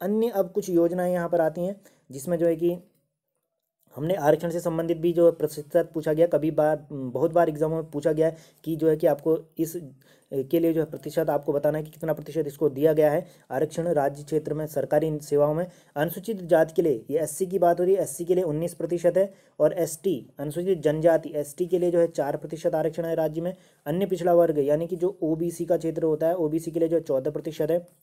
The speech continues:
ठीक है, ओबीसी के लिए चौदह प्रतिशत है। एससी, अनुसूचित जा-, अनुसूचित जनजाति, एसटी के लिए जो है कि शेड्यूल्ड ट्राइब चार प्रतिशत, और अनुसूचित जाति के लिए, एससी के लिए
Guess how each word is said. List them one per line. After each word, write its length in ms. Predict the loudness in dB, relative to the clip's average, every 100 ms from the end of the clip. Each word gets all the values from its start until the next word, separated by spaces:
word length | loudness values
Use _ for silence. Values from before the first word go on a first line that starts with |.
| _ -10
ठीक 140 | -6
है, 120 | -6 -8 _ _
ओबीसी 340 | -4 -4 -4 0
के 80 |
लिए 100 | 2
चौदह 260 | 2 2 0
प्रतिशत 420 | -2 -4 0 2
है। 140 | 2 0 _ _ _ -6
एससी, 360 | -4 -2 -2
अनुसूचित 500 | -2 -4 -6 -4 -2
जा-, 300 | 0 0 0 -4 -6
अनुसूचित 460 | -6 -6 -2 -2 -2
जनजाति, 580 | -2 0 2 2 0
एसटी 380 | -4 -4 -4 -6
के 160 | -2 0
लिए 180 | 0 0
जो 100 | 0
है 120 | 0
कि 160 | 0 -2 -6 -10
शेड्यूल्ड 380 | -4 -2 -2 0
ट्राइब 340 | 2 2 0
चार 240 | -2 -2 -2
प्रतिशत, 400 | -4 -4 -4 -4 _ -2
और 80 | 0
अनुसूचित 480 | 0 -2 -6 -6 -8 _ -10
जाति 280 | -2 -2 0
के 100 | 0
लिए, 240 | 0 0 -4
एससी 280 | -6 -4 -2
के 120 | 0
लिए 200 | 0